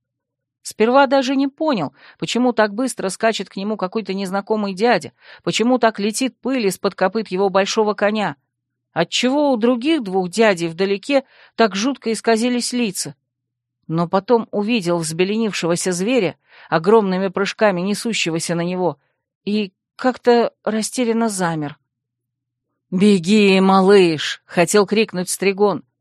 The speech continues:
но пацаненок впал в опасное оцепенение, какое бывает при внезапном испуге. Замер, сжался побитым щенком, как-то жалобно всхлипнул, не сделав даже попытки убежать.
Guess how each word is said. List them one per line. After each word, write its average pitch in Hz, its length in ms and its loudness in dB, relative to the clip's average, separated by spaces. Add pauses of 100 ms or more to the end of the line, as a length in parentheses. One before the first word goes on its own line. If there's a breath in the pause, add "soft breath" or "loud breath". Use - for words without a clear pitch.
(300)
но 220 260 4
пацаненок 226 760 0
впал 240 280 0
в 190 80 -2
опасное 214 520 0
оцепенение, 214 760 -2
какое 185 340 0
бывает 190 460 2
при 190 160 0
внезапном 190 560 0
испуге. 190 480 -6 (640)
Замер, 180 500 2
сжался 190 580 0
побитым 196 460 -2
щенком, 208 560 -2 (340 soft breath)
как-то 214 420 0
жалобно 190 480 0
всхлипнул, 196 600 -4
не 190 140 -2
сделав 196 400 0
даже 202 280 0
попытки 196 480 -6
убежать. 196 540 -4